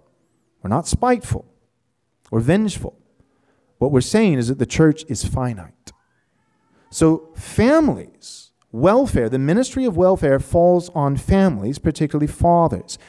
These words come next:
If that line of defense breaks, the free safety is the church first for the faithful.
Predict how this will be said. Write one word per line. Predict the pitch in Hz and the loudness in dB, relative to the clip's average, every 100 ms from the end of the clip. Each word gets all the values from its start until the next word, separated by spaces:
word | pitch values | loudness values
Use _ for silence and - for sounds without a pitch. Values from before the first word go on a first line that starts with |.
| _ _ | _ _
If | - 247 269 165 | 0 2 2 0
that | 185 208 202 | 0 0 0
line | 175 196 196 185 185 | 2 4 4 2 -2
of | 175 139 | -4 -4
defense | 147 180 165 165 - | -4 -2 -2 -4 -10
breaks, | 131 190 185 113 170 - - - | 0 2 4 2 -4 -8 -14 -4
the | 156 | -2
free | - 175 190 | 0 -2 -2
safety | 170 139 117 - 101 143 - _ _ - | -2 -2 -2 -2 -6 -6 -10 _ _ -4
is | 123 | -2
the | 120 | 0
church | 117 - 170 98 - - - | -2 0 0 0 -8 -18 -18
first | - - 131 120 - - | -10 0 0 0 -8 -20
for | - 117 | -6 -4
the | 110 | -2
faithful. | - 92 - - | -4 -8 -10 -16